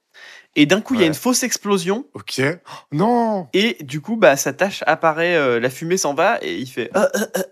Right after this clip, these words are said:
Speaker 1: euh, il pousse la fumée, et sa tache apparaît, euh, sur son visage, comme si c'était à cause d'une explosion qui avait eu lieu sur le plateau, qu'il avait sa
Speaker 2: Ah,
Speaker 1: tache
Speaker 2: ok,
Speaker 1: de vin.
Speaker 2: c'est génial.
Speaker 1: Et, euh... et moi, j'y ai vraiment cru. Je me suis dit, il y a vraiment eu une explosion, et du coup, il a vraiment eu ça à cause d'une explosion. Ça craint le pauvre.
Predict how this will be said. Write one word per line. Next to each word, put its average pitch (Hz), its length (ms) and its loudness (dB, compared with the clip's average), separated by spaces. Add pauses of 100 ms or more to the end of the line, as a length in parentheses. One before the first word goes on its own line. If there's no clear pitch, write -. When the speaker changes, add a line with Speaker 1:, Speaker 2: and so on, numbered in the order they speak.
Speaker 1:
euh, 185 40 -6 (100)
il 165 120 -10
pousse - 220 -14
la 151 80 -2
fumée, 151 320 -8 (480)
et 160 60 0
sa 156 160 0
tache 180 320 0
apparaît, 156 500 4
euh, 151 80 2
sur - 120 -10
son 151 100 -8
visage, 143 300 -2
comme 175 160 0
si - 120 -2
c'était 170 220 0
à 165 60 0
cause 165 180 -2
d'une 139 140 -4
explosion 147 420 -4
qui 165 100 -6
avait 139 140 -2
eu 131 100 -2
lieu 135 160 -4
sur 156 160 -8
le 127 120 -4
plateau, 131 420 -6 (260)
qu'il - 140 -4
avait 131 140 2
sa 139 80 0
Speaker 2:
Ah, 165 60 2
Speaker 1:
tache 139 160 0
Speaker 2:
ok, 123 60 2
Speaker 1:
de 127 40 2
vin. 127 80 2
Speaker 2:
c'est 127 80 -4
génial. 110 420 -2 (220)
Speaker 1:
Et, 165 320 2
euh... 113 1120 2
et 143 80 0
moi, 147 140 4
j'y 170 140 -2
ai 139 60 4
vraiment 156 240 2
cru. 175 220 -6
Je 151 100 -8
me 131 60 -6
suis 139 140 -10
dit, 135 160 -8
il 202 40 0
y 185 60 6
a 147 60 6
vraiment 139 320 2
eu 170 140 4
une 151 80 0
explosion, 147 480 -2
et 202 60 -4
du 131 100 -6
coup, 196 120 -10
il 185 80 0
a 117 40 2
vraiment 156 400 2
eu 135 60 2
ça 160 220 2
à 165 80 0
cause 139 240 -6
d'une 127 160 -8
explosion. 131 360 -10
Ça 135 140 -6
craint 185 220 -6
le 156 120 -4
pauvre. 170 300 -8